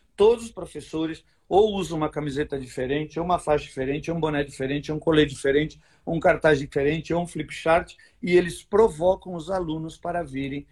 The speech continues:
a terceira vez na semana, que seria ou na sexta ou no sábado. Se vocês fizerem isso, donos de academia, se vocês fizerem isso, aumentarem a frequência dos alunos de vocês durante a semana,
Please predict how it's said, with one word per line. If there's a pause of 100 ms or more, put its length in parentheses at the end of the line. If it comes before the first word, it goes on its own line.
(140)
a
terceira
vez
na
semana,
que
seria (160)
ou
na
sexta (200)
ou
no
sábado. (380)
Se
vocês
fizerem
isso,
donos
de
academia, (240)
se
vocês
fizerem
isso,
aumentarem
a
frequência
dos
alunos
de
vocês (400)
durante
a
semana,